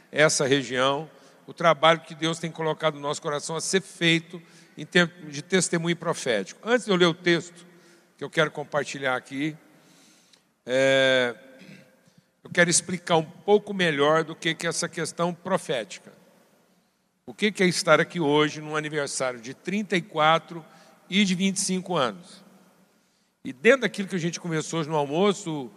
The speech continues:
o, os irmãos vão entender, o Iveson e, a, e o pastor Ivo, que, na verdade, o que a gente quer compartilhar aqui fica mais ou menos nessa idade aí,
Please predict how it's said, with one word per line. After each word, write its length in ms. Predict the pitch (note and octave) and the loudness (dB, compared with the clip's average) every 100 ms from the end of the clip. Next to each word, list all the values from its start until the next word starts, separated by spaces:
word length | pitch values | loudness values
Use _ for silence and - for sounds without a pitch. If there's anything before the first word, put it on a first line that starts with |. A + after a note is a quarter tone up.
| - - _ - | -20 -20 _ -10
o, 400 | C#3+ C#3+ C#3+ B2+ | -6 -4 -4 -4
os 160 | C#3+ | -2
irmãos 340 | D#3 D3+ D#3+ D3+ | 0 4 4 4
vão 80 | D#3 | -2
entender, 560 | - D3 C3+ D3+ D#3+ | -2 -4 2 4 4
o 140 | D3 C#3+ | 4 2
Iveson 380 | D#3 C#3+ D#3+ | 2 0 -4
e, 120 | D3+ C3+ | 0 2
a, 200 | B2+ A2 | 0 -4
e 120 | C3 | -12
o 60 | C3 | -12
pastor 520 | - D3+ C3 D3+ C#3 | -6 -2 -2 -2 -2
Ivo, 320 | C3+ C3+ D3 - - - - _ _ - | -2 -2 -6 -20 -20 -20 -20 _ _ -4
que, 260 | G3 G#3+ | 2 2
na 200 | G3+ A3+ | 2 2
verdade, 380 | A#3 G#3+ G#3 G#3 | 2 2 0 -2
o 40 | |
que 80 | G3+ | -2
a 40 | F#3+ | -2
gente 220 | G#3 - | 0 0
quer 140 | G3 | -2
compartilhar 640 | G3 F#3 - F3 F3 E3+ E3+ | -2 -4 0 -2 0 2 2
aqui 440 | D#3 F3 A3 G#3+ - - - | 0 -6 -6 -6 -10 -20 -18
fica 300 | - F#3+ A3+ | -10 0 2
mais 460 | G3+ G3+ A#3 G#3+ G3 | 4 2 2 2 2
ou 100 | G#3 | 2
menos 560 | F3 F#3 A3 A3 F3 - F3 E3+ | 2 0 0 -6 -10 -14 -16 -14
nessa 480 | E3+ F#3 G3+ - A#3 | -6 -2 0 2 0
idade 640 | G3+ C#3 D3+ D3 C3 A2 | -2 4 6 6 4 -4
aí, 140 | A#2 | -12